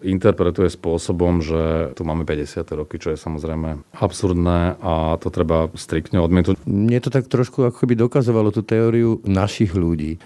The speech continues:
Speaker 2: že sú tu podmienky pre bežných ľudí a o to sa veľmi nezaujímame a sú tu podmienky pre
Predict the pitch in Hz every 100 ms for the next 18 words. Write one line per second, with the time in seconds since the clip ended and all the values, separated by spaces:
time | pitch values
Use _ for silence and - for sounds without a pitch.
0 | _ 92 90 98 92 90 87 - - 127
1 | 123 117 110 113 113 113 92 82 82 98
2 | 104 123 139 180 208 - _ 92 101 117
3 | 107 107 101 85 82 92 104 113 135 147
4 | 127 - 113 117 110 104 107 107 107 -
5 | 110 107 104 - 95 87 85